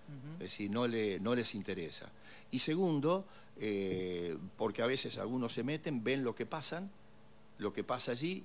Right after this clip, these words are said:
Speaker 2: que no puede cambiar las cosas, que sigue todo en un statu quo y se termina yendo. Y tercero también que Montemaíz tiene, eh, lo que es positivo, pero que a su vez es un problema para el Estado, Damián, que es que la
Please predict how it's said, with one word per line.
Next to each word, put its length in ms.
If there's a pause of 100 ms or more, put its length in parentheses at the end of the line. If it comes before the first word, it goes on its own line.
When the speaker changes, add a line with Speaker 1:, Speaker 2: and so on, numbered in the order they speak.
Speaker 2:
que 160
no 220
puede 280
cambiar 300
las 160
cosas, 320
que 140
sigue 260
todo 300
en 60
un 20
statu 340
quo 320
y 60
se 160
termina 380
yendo. 420 (440)
Y 100
tercero 500
también 340
que 120
Montemaíz 500
tiene, 500 (580)
eh, 800
lo 320
que 100
es 80
positivo, 560
pero 180
que 160
a 60
su 120
vez 100
es 40
un 100
problema 360
para 160
el 60
Estado, 460
Damián, 380
que 140
es 160 (340)
que 240 (640)
la 440